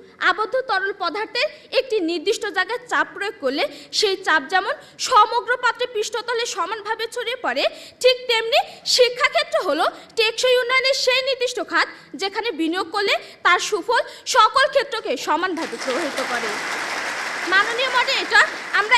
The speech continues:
এমন এক প্রেক্ষাপটে দাঁড়িয়ে বিতর্ক করছি, যখন দু হাজার ত্রিশ সালে টেকসই উন্নয়নের লক্ষ্য বাস্তবায়নের চ্যালেঞ্জ আমাদের দায়িত্ব শিকড়ে বেঁধে রেখেছে। মাননীয় মডারেটর, আমরা এমন এক প্রেক্ষাপটে দাঁড়িয়ে বিতর্ক করছি, যখন দু হাজার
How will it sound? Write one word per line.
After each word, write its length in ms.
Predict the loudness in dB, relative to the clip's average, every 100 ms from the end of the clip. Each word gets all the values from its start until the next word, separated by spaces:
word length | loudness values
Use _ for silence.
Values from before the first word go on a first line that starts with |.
| 2
এমন 280 | 0 2 2
এক 100 | 0
প্রেক্ষাপটে 540 | -2 -4 -2 -2 -2 0
দাঁড়িয়ে 300 | 2 2 0
বিতর্ক 400 | -4 -6 -4 -4
করছি, 340 | -4 -6 -2 -2 -4 -16 -2
যখন 320 | 0 2 -2 -2 -14 -2
দু 80 | 2
হাজার 220 | 4 2 0
ত্রিশ 260 | -2 -2
সালে 180 | 0 2 0 0 -16 -2
টেকসই 420 | -2 0 0 0
উন্নয়নের 500 | 0 -2 -2 -2 -4
লক্ষ্য 300 | -4 -4 -4
বাস্তবায়নের 680 | -2 0 0 -2 -2 -2 -4
চ্যালেঞ্জ 420 | -4 -4 -4 -8 -12 -10
আমাদের 400 | -4 -2 -2 -2
দায়িত্ব 340 | 0 0 -2 -6
শিকড়ে 380 | -6 -4 -6
বেঁধে 240 | -4 -6 -6
রেখেছে। 500 | -10 -10 -10 -10 -10 -18 -20 -6
মাননীয় 420 | -4 -4 -4 -6
মডারেটর, 500 | -4 -4 -4 -2 0 0 -4 -2
আমরা 260 | 0 2 2
এমন 300 | 2 0 0
এক 120 | 0 -2
প্রেক্ষাপটে 540 | -8 -6 -4 -4 -6
দাঁড়িয়ে 280 | -2 -2 -2
বিতর্ক 440 | -4 -8 -8 -8 -8
করছি, 380 | -8 -6 -4 -4 -6 -14 2
যখন 300 | 2 4 -2 -2 -4
দু 80 | -2
হাজার 220 | 0 0